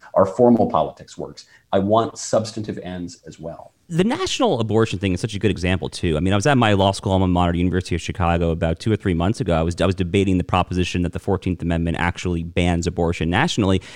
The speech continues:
Speaker 2: And, you know, the, the, one of the citations that I like to make for that is, you know, Abraham Lincoln in his eighteen fifty-four Peoria speech, he, I'm paraphrasing here, but he famously says, "The relevant question," you know, and he's kind of being very prescient here, 'cause four years later, he would basically debate Douglas on these exact questions.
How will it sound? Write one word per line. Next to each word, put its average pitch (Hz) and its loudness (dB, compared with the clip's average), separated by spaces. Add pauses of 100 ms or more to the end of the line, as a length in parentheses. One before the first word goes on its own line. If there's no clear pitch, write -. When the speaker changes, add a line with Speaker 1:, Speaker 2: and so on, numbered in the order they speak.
(280)
Speaker 2:
And, 131 2
you 147 -2
know, 160 2
the, 131 -2
the, - -10
one 165 2
of 285 4
the 349 0
citations 180 -2
that 139 2
I 127 2
like 123 0
to 104 0
make 117 2
for 160 -2
that 76 -2
is, 104 0
you 120 2
know, 120 2
Abraham 165 0
Lincoln 113 0
in 82 0
his 87 0
eighteen 104 0
fifty-four 104 -2
Peoria 95 0
speech, 73 -6
he, - -4
I'm 90 0
paraphrasing 85 -2
here, 87 -2
but 92 -6
he 90 -4
famously 113 -2
says, 107 2 (540)
"The 110 0
relevant 139 4
question," 98 -2 (180)
you 95 -2
know, 85 2
and 92 0
he's 95 -2
kind 92 -2
of 82 -2
being 90 -2
very 73 -4
prescient 98 0
here, 82 -2
'cause - -16
four 92 -2
years 85 -2
later, 85 0
he 85 -2
would 85 -2
basically 85 -2
debate 82 -4
Douglas 82 -2
on 71 -4
these 82 -4
exact 80 -4
questions. 127 -2